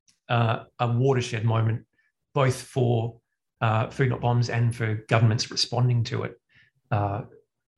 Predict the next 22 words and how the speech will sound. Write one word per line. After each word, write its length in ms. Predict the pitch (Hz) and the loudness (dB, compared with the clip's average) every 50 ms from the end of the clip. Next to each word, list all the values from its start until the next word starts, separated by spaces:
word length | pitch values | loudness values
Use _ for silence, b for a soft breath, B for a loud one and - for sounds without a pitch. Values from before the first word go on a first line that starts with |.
| _ - | _ -2
you 80 | 127 113 | 0 0
know, 180 | 107 107 104 - | 0 0 -2 0
both 220 | - 131 139 135 147 | 2 4 4 4 2
of 100 | 127 127 | 0 0
which 160 | - - - | -2 -2 -2
were 60 | 107 | -2
kind 200 | - 123 113 101 | 0 0 0 0
of 100 | 104 98 | -2 -4
learning 580 | 107 117 120 117 120 113 110 117 120 123 - - b b b b b _ - | -2 -2 0 2 2 0 0 -4 -6 -8 -10 -14 b b b b b _ -4
about 400 | 120 110 101 117 104 101 120 - | -4 0 2 2 2 2 0 -2
each 200 | 117 113 - - | -2 -2 0 0
other 300 | 123 107 - 117 113 123 - _ _ _ _ - | 0 0 0 -2 -4 -4 -12 _ _ _ _ -4
at 120 | 117 117 - | -4 -2 -2
the 60 | 127 | -4
time. 440 | - - 123 117 110 107 107 101 - _ _ _ _ _ - | -2 0 2 2 2 0 -2 -6 -10 _ _ _ _ _ -4
You 80 | - 123 | 0 0
know, 120 | 113 113 | 0 2
the 240 | 117 120 123 120 - _ _ _ _ _ _ - | 0 0 -2 -4 -10 _ _ _ _ _ _ -2
government 260 | - 135 127 123 120 120 | -2 0 2 2 2 0
of 60 | 120 | 0
San 160 | - 123 110 | -2 -4 -2
Francisco 680 | - 123 113 - 117 - - 127 117 117 113 110 120 | 0 0 0 0 -2 -2 0 0 2 2 2 2 0